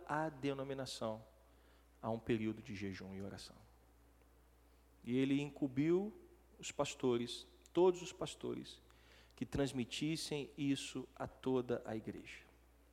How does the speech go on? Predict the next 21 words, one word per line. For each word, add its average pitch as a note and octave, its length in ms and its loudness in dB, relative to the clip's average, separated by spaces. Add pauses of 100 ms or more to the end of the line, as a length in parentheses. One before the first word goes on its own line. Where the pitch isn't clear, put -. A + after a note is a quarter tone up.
(500)
Nós A2 180 0
estaremos C#3 840 4 (800)
entrando C3+ 480 6
num C3+ 100 2
período B2 380 6
de B2 100 -2
or-, A#2+ 160 2
de A#2 180 -2
jejum C#3 720 4 (160)
e C3 140 0
oração C3+ 640 4 (720)
até B2 320 6
o D#3+ 60 6
final C#3 340 4
do C3 100 -2
mês B2 200 0
de B2 80 0
outubro. B2 500 -2 (1200)
Por - 160 4
quê, E3 140 8
pastor? A#2 500 0